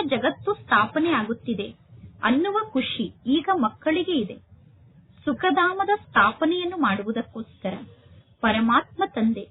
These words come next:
ಪುನಃ ನಮಗೆ ಆದೇಶವನ್ನು ನೀಡುತ್ತಿದ್ದಾರೆ. ಈ ಜ್ಞಾನ ಮಾರ್ಗದಲ್ಲಿ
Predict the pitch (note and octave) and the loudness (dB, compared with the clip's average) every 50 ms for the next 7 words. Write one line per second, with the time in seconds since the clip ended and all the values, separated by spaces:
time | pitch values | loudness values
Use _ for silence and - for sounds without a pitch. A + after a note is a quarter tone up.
0 | - _ - B3+ A#3+ A#3+ C#4 F#4 F#4+ G4+ F#4+ D#4+ B3 G#3+ G#3 F#3+ - F3+ - - | -18 _ 0 2 2 4 2 2 2 0 2 2 2 0 -2 -4 -8 -12 -12 -14
1 | - - _ _ _ - - - - G3 A3 A#3 A3+ C4 C#4+ F#4 G4+ - - G4+ | -16 -20 _ _ _ -14 -4 -2 2 2 2 2 2 2 0 0 0 0 -2 -2
2 | G#4 G4+ G#4 G4+ G#4 G4+ D#4 B3 G#3 A3 A#3+ - - G#3+ F3+ F3+ - G3+ G3 G3 | 0 0 0 -2 0 0 0 2 0 -2 -4 -6 -6 -6 -6 -6 -4 -6 -6 -6
3 | G#3+ A#3+ - - - - - - - _ - - _ _ _ - - - - - | -8 -10 -16 -20 -20 -20 -20 -20 -20 _ -20 -20 _ _ _ -20 -20 -20 -20 -20
4 | - _ _ - - C4 D4+ F#4 C#4 G#3 F#3+ - A#3+ A#3 A3 G#3 G3+ G#3+ C4+ D#4+ | -20 _ _ -6 0 2 2 2 0 -2 0 2 4 6 6 6 6 6 6 6
5 | D#4+ C#4+ B3+ G#3+ G#3 A3+ A3 - A3+ A3 G#3 A3 A3 F#3+ F3+ | 6 6 6 4 4 2 0 -2 -2 -2 0 -2 -2 -4 -6